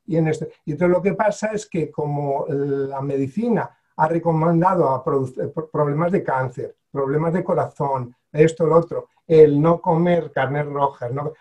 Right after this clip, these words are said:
Entonces, muchísima gente está comprando ahora todos los artículos vegetarianos,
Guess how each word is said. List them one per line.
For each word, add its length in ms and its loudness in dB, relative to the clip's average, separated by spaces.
Entonces, 440 -2
muchísima 840 2
gente 460 -4
está 300 -2
comprando 480 -2
ahora 320 0
todos 280 0
los 340 -2
artículos 540 -8
vegetarianos, 760 -2